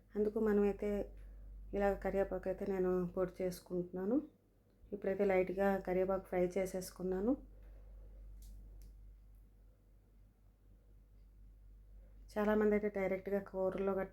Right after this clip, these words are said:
వేసుకున్న పిల్లలు తినరు, మనం కూడా తినము, సైడ్కి పడేస్తాము. అలాగే ఈ పొడి కానీ చేసుకుంటే రోజు తినొచ్చు కొంచెం పొడి లైట్గా. కరివేపాకు అయితే వేస్ట్ చేయకుండా.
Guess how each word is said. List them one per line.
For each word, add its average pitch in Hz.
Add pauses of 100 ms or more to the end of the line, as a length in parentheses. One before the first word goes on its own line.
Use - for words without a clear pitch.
(100)
వేసుకున్న 190
పిల్లలు 180 (100)
తినరు, 185 (380)
మనం 175 (100)
కూడా 214
తినము, 196
సైడ్కి 185
పడేస్తాము. 185 (360)
అలాగే 208
ఈ 202
పొడి 185
కానీ 196 (400)
చేసుకుంటే 190 (540)
రోజు 226 (600)
తినొచ్చు 185 (120)
కొంచెం 180
పొడి 185
లైట్గా. 180 (480)
కరివేపాకు 196
అయితే 190
వేస్ట్ 175
చేయకుండా. 175